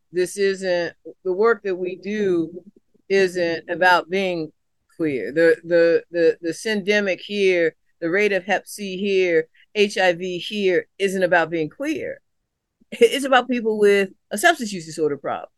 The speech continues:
So I don't, you know, when, you know, I had somebody once ask me, "How do you," meaning me, uh, and so for those of you who don't have a visual and only have audio, I'm African American, I have a short haircut, and you're like,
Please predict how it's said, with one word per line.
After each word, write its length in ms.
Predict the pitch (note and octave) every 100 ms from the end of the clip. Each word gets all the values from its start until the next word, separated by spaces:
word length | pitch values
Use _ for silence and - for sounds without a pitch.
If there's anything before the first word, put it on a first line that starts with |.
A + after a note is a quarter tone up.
| _ _ _ _
So 460 | - A#3 A3 G#3 - -
I 240 | B3 C#4
don't, 240 | C4 A#3+ -
you 120 | A#3+
know, 180 | A3 G3+
when, 480 | F#3+ G3+ G3+ G3+ F#3+ -
you 100 | G#3+
know, 300 | G3 F#3+ -
I 140 | F#3+
had 240 | A#3 A#3 A3+
somebody 340 | A3 G3 F#3
once 360 | E3+ F#3+ F3 -
ask 400 | F3+ F3+ G3 -
me, 420 | E3 D#3 D3+ D3+ _ _ _ _
"How 400 | - G#3 A#3 C4
do 240 | G#3 G3+
you," 640 | F#3+ F3 G3 F#3+ D#3 C#3+ D#3+ _ _ _ _ _ _
meaning 260 | D3+ D3+ C#3
me, 340 | A#2+ G2+ D3+ _ _ _ -
uh, 200 | E3 E3
and 200 | F#3 E3+
so 360 | - E3+ E3 D#3+
for 160 | F3
those 240 | E3+ F3+ F3
of 100 | E3
you 200 | E3+ E3+
who 120 | E3
don't 220 | E3+ E3
have 140 | D3
a 40 | D#3
visual 640 | B3+ C4 A#3 G3 F#3 F3 _ _
and 120 | E3
only 200 | E3 E3+
have 160 | D#3+ F3
audio, 500 | G#3+ G#3 E3+ D#3 C3
I'm 140 | C3+
African 360 | F3+ F3+ F3+ E3
American, 520 | D#3 D3 D3 D#3 D3+
I 40 |
have 60 | C3
a 60 |
short 320 | C3+ G3+ F#3+ F3+
haircut, 480 | D#3 D3+ - - - _ _
and 120 | D#3+
you're 100 | E3+
like, 240 | E3+ D#3+